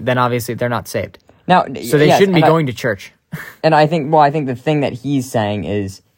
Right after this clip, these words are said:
Speaker 2: the, you know, Christians, um, I, I will say, he, the fact that Christians, if, if Christians hate gay people,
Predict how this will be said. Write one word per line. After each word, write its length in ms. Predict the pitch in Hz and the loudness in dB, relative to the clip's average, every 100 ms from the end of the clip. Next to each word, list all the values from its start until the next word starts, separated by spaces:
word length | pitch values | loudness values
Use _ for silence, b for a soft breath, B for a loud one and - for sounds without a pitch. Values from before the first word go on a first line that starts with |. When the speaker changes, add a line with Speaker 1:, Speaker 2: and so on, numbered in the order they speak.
| _ _ | _ _
Speaker 2:
the, 340 | - 117 117 101 | -6 2 4 4
you 100 | 113 | 2
know, 140 | 107 104 | 0 -2
Christians, 720 | - 123 - 110 101 101 - _ _ _ _ _ _ _ _ _ _ _ _ - | -2 -4 -4 -6 -6 -10 -20 _ _ _ _ _ _ _ _ _ _ _ _ -2
um, 440 | 104 117 92 87 - - | 2 2 2 -4 -6 -4
I, 260 | - 151 | 0 2
I 220 | 170 170 | 4 4
will 220 | 170 170 151 | 4 2 0
say, 320 | 139 95 80 | 0 0 -2
he, 380 | 131 135 139 - - _ _ _ _ _ _ _ _ _ _ _ _ _ _ _ _ _ _ _ - | -4 -2 -2 -4 -12 _ _ _ _ _ _ _ _ _ _ _ _ _ _ _ _ _ _ _ -6
the 160 | 139 | -4
fact 440 | 143 185 185 190 165 | 2 4 4 2 2
that 320 | 151 135 117 _ - | 4 4 2 _ -4
Christians, 760 | 170 160 - 151 135 120 - _ _ - | 0 0 0 -2 -2 -4 -12 _ _ -2
if, 400 | 156 143 143 - | 2 2 0 -4
if 180 | 143 - | -6 0
Christians 420 | 233 233 170 127 | 0 2 -2 -6
hate 420 | - 135 120 - | -4 -2 -2 -2
gay 220 | - 101 | -2 -2
people, 440 | 95 98 - 90 | -2 -8 -12 -14